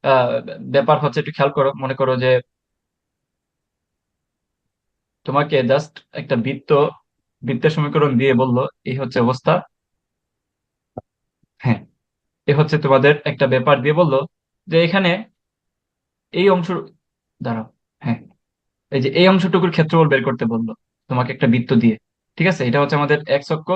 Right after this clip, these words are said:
এটা হচ্ছে আমাদের ওয়াই অক্ষ। তো just তোমাকে বলে দিল যে আমাদের এই অংশ ক্ষেত্রফল বের করো, যেখানে তোমার, আহ, just লিমিটটা দেওয়া আছে।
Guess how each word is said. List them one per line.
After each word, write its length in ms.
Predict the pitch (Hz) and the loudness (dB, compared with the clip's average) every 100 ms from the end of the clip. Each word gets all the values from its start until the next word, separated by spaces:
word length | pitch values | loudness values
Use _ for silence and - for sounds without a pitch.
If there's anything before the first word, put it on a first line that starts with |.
| 196 _ _ - | -6 _ _ -4
এটা 120 | 120 | 2
হচ্ছে 140 | 123 | 2
আমাদের 180 | 135 127 | 2 2
ওয়াই 220 | 120 123 | 2 2
অক্ষ। 240 | 117 - - - _ _ _ - | 0 -6 -20 -20 _ _ _ -4
তো 100 | 123 | 4
just 260 | 180 175 - - | 4 4 -2 -8
তোমাকে 280 | 156 160 170 | -2 0 2
বলে 220 | 147 165 | 4 4
দিল 200 | 170 180 | 4 2
যে 60 | 190 | 2
আমাদের 260 | 165 156 | 2 0
এই 140 | 156 156 | 2 2
অংশ 180 | 143 | 0
ক্ষেত্রফল 400 | 156 156 - 143 | -4 -6 -4 -2
বের 140 | 135 131 | -2 -2
করো, 180 | 139 131 | -2 -2
যেখানে 300 | 135 143 135 | -2 -4 -4
তোমার, 320 | 139 135 135 _ _ _ | 2 2 0 _ _ _
আহ, 320 | 131 131 123 123 _ - | 2 4 4 -2 _ -4
just 240 | 147 - | -2 -2
লিমিটটা 320 | 135 147 156 143 | -2 0 2 4
দেওয়া 240 | 135 123 | 4 4
আছে। 280 | 113 - | 0 -10